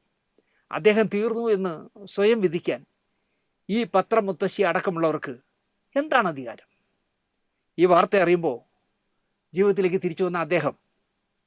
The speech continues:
എന്തായിരിക്കും ആലോചിക്കുക എന്നാണ് ഞാനിപ്പോ ചിന്തിക്കുന്നത്. അറുപത്തഞ്ച് വർഷത്തിനിടയിൽ മുന്നൂറ് സിനിമകൾ,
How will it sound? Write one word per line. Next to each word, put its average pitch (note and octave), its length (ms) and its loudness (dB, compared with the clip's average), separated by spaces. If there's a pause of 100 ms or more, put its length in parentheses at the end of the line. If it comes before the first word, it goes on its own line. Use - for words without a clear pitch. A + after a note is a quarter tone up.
എന്തായിരിക്കും F#3+ 640 0
ആലോചിക്കുക G3 600 -2
എന്നാണ് E3 480 -4 (440)
ഞാനിപ്പോ D#3+ 480 -4
ചിന്തിക്കുന്നത്. C3+ 540 -16 (2000)
അറുപത്തഞ്ച് F#3 480 0
വർഷത്തിനിടയിൽ D#3+ 560 -4
മുന്നൂറ് D#3 400 -6
സിനിമകൾ, C#3 380 -14